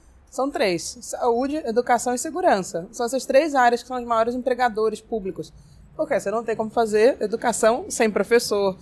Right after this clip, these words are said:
sem o técnico, sem o pessoal da limpeza, sem o pessoal administrativo.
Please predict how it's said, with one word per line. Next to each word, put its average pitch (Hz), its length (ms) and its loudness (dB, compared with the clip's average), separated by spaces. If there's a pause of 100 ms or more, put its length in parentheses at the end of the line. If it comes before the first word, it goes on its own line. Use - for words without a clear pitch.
(160)
sem 202 220 -4
o 214 80 -8
técnico, 190 560 2
sem 202 140 -2
o 190 40 -2
pessoal 190 240 -2
da 190 100 2
limpeza, 214 460 2
sem 208 160 -2
o 185 40 -10
pessoal 202 240 2
administrativo. 190 760 -2